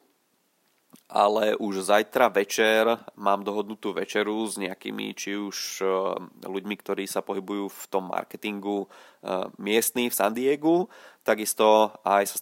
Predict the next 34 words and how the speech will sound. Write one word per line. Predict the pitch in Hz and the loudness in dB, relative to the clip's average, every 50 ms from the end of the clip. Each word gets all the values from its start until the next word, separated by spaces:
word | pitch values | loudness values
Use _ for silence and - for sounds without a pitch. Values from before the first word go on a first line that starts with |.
| - - _ | -12 -12 _
plánujem | - 101 104 104 104 107 | 2 2 2 2 0 -4
stretnúť | 107 - 110 107 - - 107 95 | -6 -2 -4 -4 -4 -4 -8 -6
s | - - 104 | -4 -4 0
riaditeľom | 98 95 113 113 113 - 117 110 107 107 104 | 2 2 2 0 0 -2 0 0 0 0 -2
celej | - 107 120 135 147 | -2 0 0 0 -2
konferencie | - 156 147 - - 147 147 143 143 - 160 151 143 | -2 -8 -4 0 0 2 2 2 0 0 2 2 4
na | 147 143 139 | 6 6 4
večeru | 143 147 - 156 151 147 156 156 156 175 - - - - - | 4 4 4 4 4 6 6 4 4 4 2 -4 -14 -2 2
a | - 104 - | 4 4 4
potom | - 113 - 117 110 110 | 2 0 0 0 -2 -2
je | 110 - | 0 2
tam | 113 110 110 104 104 | 4 4 4 2 0
ešte | 104 - - - | -6 -4 0 2
aj | 107 104 101 101 101 | 4 4 4 2 0
nejaká | 98 98 101 - - 110 107 104 107 104 98 - _ _ 104 | -2 -2 -4 -2 0 0 2 4 4 2 0 -2 _ _ 0
neoficiálna | 107 120 - 127 123 - 113 - - - 117 113 110 107 107 107 107 104 104 104 98 101 - 104 | 0 2 2 2 0 -2 -6 -4 0 2 4 4 4 2 2 2 4 6 6 6 4 2 -2 -6
uvítacia | 101 104 107 - 104 104 - - 107 101 95 | -6 -6 -4 -4 -4 -4 -2 0 0 0 0
party | - - - 92 76 78 - - - 101 95 | 0 0 -4 -2 -2 -6 -10 -10 -8 -8 -6
alebo | 87 90 95 98 - | -4 -6 -6 -6 -6
nejaké | 101 101 98 - - 104 | -8 -8 -10 -10 -10 -12
neoficiálne | 104 - - - - 101 - - 104 104 104 104 - | -10 -10 -12 -12 -12 -12 -2 0 0 0 0 -2 -8
stretnutie. | - - 98 87 - _ 107 101 - - 107 107 - | -6 -4 -4 -4 -4 _ -10 -10 -8 -6 -8 -6 -6
Takže, | - 98 98 104 107 - - - - - - - _ _ | -6 -6 -4 -4 -4 -4 -6 -14 -20 -20 -20 -20 _ _
mm, | - 107 107 104 104 - _ | -14 -14 -12 -12 -14 -14 _
čo | - - 139 | -6 -4 -4
si | - - 190 | 0 2 2
ja | 165 127 | 2 4
cením | - - 135 139 151 151 139 120 | 4 4 2 2 2 -2 0 0
na | 123 | 0
tej | 123 - 135 123 - | 0 0 -4 -4 -2
konferencii | - 117 117 117 - 123 117 120 120 117 110 - - 131 123 120 113 - | -2 -2 -2 -2 0 2 2 2 2 0 -2 -4 -4 -4 -4 -4 -4 -2
samotnej, | - 104 104 107 110 110 - - 113 113 113 | 2 2 2 2 0 -2 -2 -2 -2 -2 -2
tak | 113 - 101 104 101 | -4 -6 -6 -4 -4
ne-, | 107 110 | -6 -6